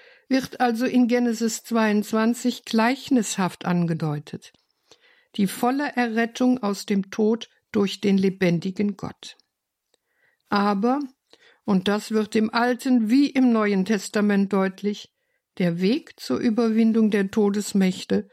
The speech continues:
führt über den Weg des Leidens beziehungsweise des Kreuzes. Schauen wir nun auf die Leiden des gerechten Hiob. Das Leiden des Unschuldigen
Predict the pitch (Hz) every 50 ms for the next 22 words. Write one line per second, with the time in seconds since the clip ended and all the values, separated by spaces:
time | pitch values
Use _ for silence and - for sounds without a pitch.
0 | _ _ _ _ - - - 233 220 208 - 214 196 196 190 190 190 196 196 185
1 | 202 202 190 - - 220 202 - - 208 196 185 180 175 196 202 202 - - -
2 | - _ - 233 - - - - 202 190 190 190 185 - 175 165 156 156 143 -
3 | 190 190 196 196 _ _ _ _ - 220 220 - - - - - - - - -
4 | - - - - - - - - _ _ _ _ _ _ _ _ _ _ _ _
5 | _ _ _ _ _ _ _ _ _ _ _ _ _ _ _ _ _ _ _ _
6 | _ _ _ - _ _ _ _ _ _ _ _ _ _ _ - - - _ _
7 | _ _ _ _ _ _ - 90 - - - _ _ - - - - _ _ _
8 | _ _ _ _ _ _ _ - - - 240 247 269 302 285 254 247 240 233 220
9 | 226 233 254 277 320 330 - _ - 233 226 220 - - 247 247 226 220 214 202
10 | 208 220 208 226 254 262 262 262 - - - 196 214 202 - - - 233 214 208
11 | 185 185 - - - - 220 226 233 262 - _ _ _ 208 175 160 - 123 -
12 | _ - - - - - _ _ _ _ _ _ _ _ _ _ _ _ _ _
13 | _ _ _ _ _ _ _ _ _ _ _ _ _ _ _ _ _ _ _ _
14 | _ _ _ _ _ _ - 240 233 240 - 247 247 262 277 262 311 254 247 240
15 | - - 277 311 392 370 - - - 214 196 190 202 190 240 240 269 269 - _